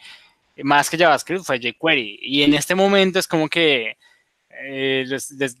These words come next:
directamente el desarrollador no quiere pasar por toda esa curva de aprendizaje, porque también es de alto tiempo y es casi de bastante experiencia. Casi los que llegan hasta allí es porque ya son bastante profesionales en el área y quieren como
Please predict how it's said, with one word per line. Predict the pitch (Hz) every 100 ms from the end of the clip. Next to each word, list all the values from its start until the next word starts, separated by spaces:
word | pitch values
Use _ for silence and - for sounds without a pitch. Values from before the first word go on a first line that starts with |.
| 131
directamente | 139 131 147 156
el | 170
desarrollador | 156 160 147 135 123
no | 131
quiere | - 156 151 - -
pasar | 127 - 131
por | 156 151
toda | 170
esa | 170
curva | - 175 175
de |
aprendizaje, | 170 165 135 160 165 262 - _ _ _
porque | - 156 147
también | 143 135
es | 139
de | 147 160 151 151
alto | 160 156 165
tiempo | 180 190 180
y | 139
es | 127 -
casi | 143 139
de | 147 143
bastante | 120 120 - 127
experiencia. | - 151 143 151 202
Casi | 175 165 170
los | 180
que | -
llegan | 156 139 147
hasta | 160 - 131
allí | 131 208 247 - - -
es | - 135
porque | - 135 156
ya | 139 120
son | 143 139
bastante | 143 - 143
profesionales | 147 151 - 131 120 123 135
en | 143
el | 139
área | 135
y | 135
quieren | - 156 151 147
como | - 156 147 120